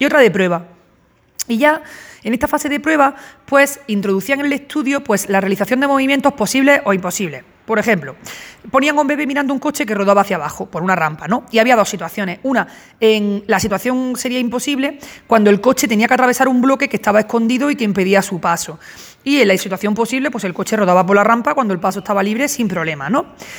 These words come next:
¿Qué comprobaron los investigadores? Pues que los bebés de tres meses y medio dedicaban más tiempo a mirar los acontecimientos imposibles que los posibles. ¿Y con esto qué es lo que podían comprobar?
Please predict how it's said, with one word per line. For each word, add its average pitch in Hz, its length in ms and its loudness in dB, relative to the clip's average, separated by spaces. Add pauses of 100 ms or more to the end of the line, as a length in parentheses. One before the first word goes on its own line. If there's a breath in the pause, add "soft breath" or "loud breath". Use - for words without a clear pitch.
¿Qué 233 100 2
comprobaron 302 420 6
los 247 100 4
investigadores? 190 600 0
Pues 208 160 -8
que 214 80 -4
los 202 100 0
bebés 196 200 0
de 311 80 0
tres 302 160 -2
meses 294 300 0
y 285 80 0
medio 302 300 -2 (840)
dedicaban 226 480 2
más 294 200 -2
tiempo 233 440 -2 (320 loud breath)
a 269 320 2
mirar 208 280 2
los 285 120 2
acontecimientos 269 760 -4
imposibles 262 580 -2
que 277 80 -2
los 202 140 2
posibles. 196 540 0
¿Y 202 60 -2
con 226 200 4
esto 339 280 -2
qué 277 100 0
es 294 40 6
lo 320 100 4
que 330 80 -2
podían 277 300 2
comprobar? 190 500 2